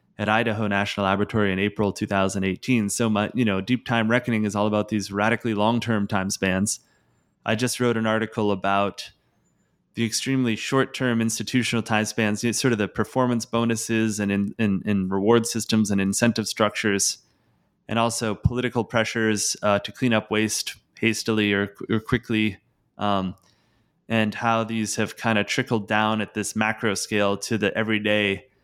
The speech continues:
day-to-day tempos of waste cleanup at Idaho National Laboratory, which is a Department of Energy laboratory, roughly the size of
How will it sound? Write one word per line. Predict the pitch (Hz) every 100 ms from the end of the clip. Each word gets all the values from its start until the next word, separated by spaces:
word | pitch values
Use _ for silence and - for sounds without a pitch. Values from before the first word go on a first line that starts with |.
| _ _ _ _
day-to-day | - 120 110 110 110
tempos | 104 120 110 110 101
of | 98
waste | 110 110 -
cleanup | - 113 101 101 104
at |
Idaho | 98 104 104
National | 101 98 101 101
Laboratory, | 98 98 101 - 104 95 92
which | 95 101
is |
a | 95
Department | 92 110 95 101
of | 98
Energy | 98 98 101 98 92 _ _ -
laboratory, | 104 101 - 98 92 95
roughly | 113 127 131
the | 104
size | 95 104 107 101
of | 90 -